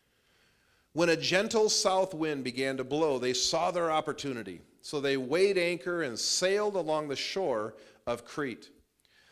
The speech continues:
A bad decision can be made, and it can still seem as though it's the right decision for a while. You notice that? You, you know, people can be justified and say, "Well, see, a nice gentle breeze is blowing. Of course this was the right decision. Let's go.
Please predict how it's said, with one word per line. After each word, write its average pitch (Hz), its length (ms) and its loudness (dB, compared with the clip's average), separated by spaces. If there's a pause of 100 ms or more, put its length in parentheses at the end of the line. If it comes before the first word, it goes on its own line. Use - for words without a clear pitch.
A 143 80 0
bad 185 260 2
decision 180 460 2
can 165 200 -2
be 165 140 -4
made, 180 380 2
and 170 120 0
it 175 140 -2
can 165 160 -4
still 214 440 2
seem 262 440 0
as 185 140 2
though 202 100 4
it's 202 80 -2
the 214 100 -4
right 240 220 2
decision 170 480 0
for 175 160 -4
a 165 80 2
while. 160 400 -2 (680)
You 135 100 -4
notice 175 220 0
that? 196 400 -2 (520)
You, 180 100 -2
you 175 100 -2
know, 160 160 0 (200)
people 214 240 0
can 185 160 0
be 170 100 2
justified 170 480 2
and 151 100 -4
say, 156 120 0
"Well, 139 160 0
see, 147 760 -2 (320)
a 254 60 -8
nice 262 280 -4
gentle 220 360 -6
breeze 208 320 -4
is 185 120 -2
blowing. 143 400 -2
Of 143 100 -10
course 285 280 -4
this 190 140 -4
was 165 120 -6
the 160 100 -4
right 151 220 2
decision. 131 500 -4
Let's 156 200 0
go. 131 320 -2